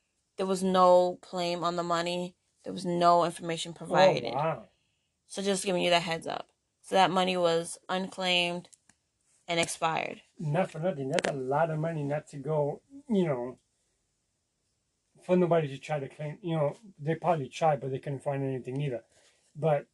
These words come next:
Speaker 2: thirty thousand dollars, that's a lot of money to find something. They didn't say find her, any information on her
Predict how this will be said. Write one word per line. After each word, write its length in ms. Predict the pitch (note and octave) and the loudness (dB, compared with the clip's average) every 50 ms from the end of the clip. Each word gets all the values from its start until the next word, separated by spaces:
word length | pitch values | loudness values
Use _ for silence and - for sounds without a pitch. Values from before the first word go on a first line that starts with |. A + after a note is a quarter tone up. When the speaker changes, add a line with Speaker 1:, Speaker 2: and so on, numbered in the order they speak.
| _ - | _ 2
Speaker 2:
thirty 220 | - F#3 G#3 A#3+ | 4 4 4 4
thousand 300 | F#3 G3+ F#3+ E3+ D#3+ D#3+ | 4 4 2 2 2 -2
dollars, 360 | E3 F#3+ A3+ B3 C4 C#4 C4+ - _ _ _ _ _ _ _ _ _ - - - _ _ _ - | -2 -2 -2 0 -2 -4 -4 -6 _ _ _ _ _ _ _ _ _ -20 -20 -20 _ _ _ -6
that's 160 | G3 G3+ G3 | -4 -2 0
a 60 | F3+ | 0
lot 400 | D#3 C3+ B2+ B2+ C3+ C#3 D#3 D#3+ | -2 -2 -2 -2 0 2 2 2
of 100 | D3+ C#3+ | 2 0
money 220 | D3 D#3 D#3 D3 C3 | 0 -2 -2 -4 -6
to 300 | - D3 C#3+ C3 C3 - _ _ _ _ _ - | -6 -8 -10 -10 -10 -14 _ _ _ _ _ -2
find 300 | F3 F3 E3+ E3 D#3+ - _ _ _ _ _ _ _ _ _ _ _ _ - | 0 0 0 -2 -4 -8 _ _ _ _ _ _ _ _ _ _ _ _ -20
something. 680 | - - - - A#3 B3+ A#3+ F3+ E3 C3 A2+ A#2 - _ _ _ | -18 0 4 4 6 6 4 -4 -8 -10 -10 -10 -18 _ _ _
They 320 | - F#3+ F3 D3+ B2+ D#3 E3+ | -16 -14 -14 -10 -4 -2 0
didn't 140 | F#3+ G#3+ - | 0 0 0
say 200 | - A#3 G#3 F#3 | 0 0 0 0
find 340 | - F#3+ F#3 F#3 F3+ D#3+ A2 | 0 0 0 2 0 0 2
her, 340 | C3 F#3+ F3 C3+ A#2+ A#2 _ _ _ _ _ _ _ _ _ _ _ - - | 6 6 6 6 2 -6 _ _ _ _ _ _ _ _ _ _ _ 2 4
any 360 | G3+ G#3+ A#3 A#3 A#3 A#3 A3 | 6 6 6 6 4 4 2
information 580 | G#3 - - G3 F#3+ F#3+ F#3+ F3 - E3+ D#3+ | 0 0 0 2 2 2 2 0 -2 -4 -6
on 120 | D3+ C3+ A#2+ | -6 -6 -8
her 220 | A2+ A#2+ A#2+ - | -10 -14 -14 -16